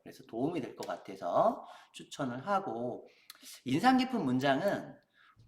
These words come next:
그 안에 보면 이런 말이 나와요. "린드 아주머니는 아무것도 기대하지 않는 사람은 아무런 실망도 하지 않으니까 다행이라고" 이렇게 말씀을 하셨는데, 어, 그런데 이 빨강머리에는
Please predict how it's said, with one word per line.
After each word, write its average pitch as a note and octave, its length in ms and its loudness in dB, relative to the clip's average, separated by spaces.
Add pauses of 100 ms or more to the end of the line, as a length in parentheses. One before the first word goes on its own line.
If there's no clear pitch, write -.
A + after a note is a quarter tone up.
(120)
그 C3+ 120 0
안에 G3+ 320 -2
보면 E3+ 320 -2
이런 E3+ 180 0
말이 A2+ 220 2
나와요. F#2+ 560 2
"린드 A#2+ 340 0
아주머니는 A2+ 840 -2
아무것도 A#3+ 480 2
기대하지 C#3 480 6
않는 A#2 240 4
사람은 C3 420 -4 (340)
아무런 C4 380 6
실망도 G3 420 0
하지 F#3+ 200 0
않으니까 A#2+ 420 2
다행이라고" D#3 560 2
이렇게 G2 180 -10
말씀을 A#2 460 -6
하셨는데, D#3 800 -4 (400)
어, F2+ 240 -14
그런데 G#2+ 480 -12 (380)
이 G2 280 -14
빨강머리에는 C3+ 880 -4